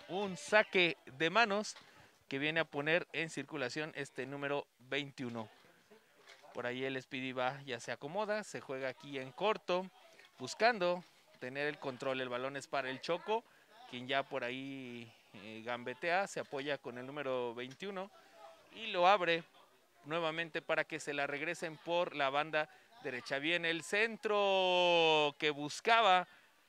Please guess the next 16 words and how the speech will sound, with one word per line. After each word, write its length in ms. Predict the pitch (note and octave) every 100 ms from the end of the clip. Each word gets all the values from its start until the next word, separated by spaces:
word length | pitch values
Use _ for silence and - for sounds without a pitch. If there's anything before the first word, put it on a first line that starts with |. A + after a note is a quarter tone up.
| _
sin 140 | - D#3
embargo, 420 | D#3 F3+ F#3+ F3
bien, 280 | E3+ F#3+ F3+
se 220 | - D3
queda 340 | C#3 F3+ F3 E3 -
en 320 | D#3+ F#3 F#3+ C3+ C#3 C#3 C#3
la 280 | D3 D#3+ D#3 - F#5
defensa. 520 | F#5 C#5+ D#3+ D#3 D#3
Cuando 260 | D#3+ D3+
viene 200 | D#3 F#3
aquí, 360 | E3+ F#3 G#3+ B3+ - - _ _ _
una 240 | G3+ A3+
mano 440 | A#3 C#4 B3+ B3 A#3+ - -
y 160 | D#3+
es 220 | E3+ F#3+
pelota 600 | F3 F3+ G3 G#3 F#3+ F#3